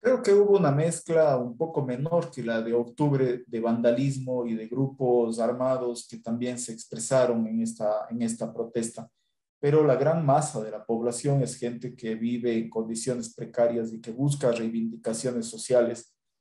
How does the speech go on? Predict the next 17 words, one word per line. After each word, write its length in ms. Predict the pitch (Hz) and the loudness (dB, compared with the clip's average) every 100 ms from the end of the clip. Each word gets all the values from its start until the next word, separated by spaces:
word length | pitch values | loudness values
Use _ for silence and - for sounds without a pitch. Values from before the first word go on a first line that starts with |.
| _ | _
para 200 | 123 123 | 0 2
mejorar 480 | 123 123 147 139 143 | 2 0 4 6 4
sus 200 | - 117 | 0 -6
condiciones 600 | - 120 113 139 135 117 | -6 -6 -2 0 0 0
de 100 | 117 | 0
vida. 300 | 117 120 110 | 0 2 2
Dentro 320 | 123 147 170 | 2 0 2
de 160 | 160 165 | 2 2
ellos, 440 | 156 147 - _ _ _ _ | 0 -2 -10 _ _ _ _
los 240 | 127 123 | -4 0
llamados 480 | 131 135 147 143 117 | 4 6 6 4 2
infiltrados. 920 | 127 - 127 - 139 123 120 - - _ _ _ _ _ _ | -4 -6 -8 2 6 6 6 -2 -14 _ _ _ _ _ _
Estamos 360 | 139 147 151 135 | -10 -2 2 2
hablando 380 | 123 131 143 127 | 2 2 4 2
de 80 | 117 | 0
grupos 640 | 123 135 135 120 117 - 117 | -4 -6 -2 -2 -4 -8 -12
extremistas 880 | - 127 135 147 - 120 117 - | -10 -6 -2 0 0 -2 -2 -6